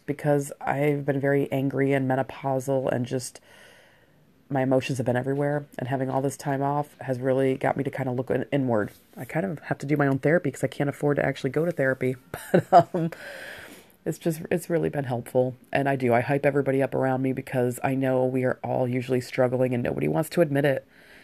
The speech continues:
I don't know what people are so afraid of to admit that they're struggling. I mean, everybody is.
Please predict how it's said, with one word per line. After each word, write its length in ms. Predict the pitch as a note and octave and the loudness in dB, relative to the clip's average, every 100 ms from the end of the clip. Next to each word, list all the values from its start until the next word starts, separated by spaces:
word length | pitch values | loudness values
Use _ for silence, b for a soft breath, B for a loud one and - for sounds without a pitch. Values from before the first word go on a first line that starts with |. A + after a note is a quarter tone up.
| B B - | B B -10
I 60 | |
don't 120 | E3 | -6
know 100 | E3+ | -2
what 320 | F3+ C#3+ D3+ - _ _ | -2 0 -2 -4 _ _
people 220 | - D3 D3 | -8 -2 -2
are 60 | |
so 160 | - C#3+ | 0 -2
afraid 360 | C3 D3 C#3 | -2 0 0
of 200 | B2+ A#2+ | 0 -2
to 100 | - | -2
admit 300 | C3+ C3+ C#3 | -4 -2 -4
that 100 | - | -4
they're 120 | C3 B2 | -4 -4
struggling. 640 | - C#3 B2+ B2 B2+ B2 _ _ _ _ _ _ _ _ _ - | 0 0 0 -2 -4 -8 _ _ _ _ _ _ _ _ _ -10
I 60 | C3+ | -2
mean, 220 | C#3+ C#3+ | 0 0
everybody 520 | B2+ B2+ E3+ D#3 C3+ B2 | -4 -2 2 2 2 2
is. 320 | G1+ - | 0 -2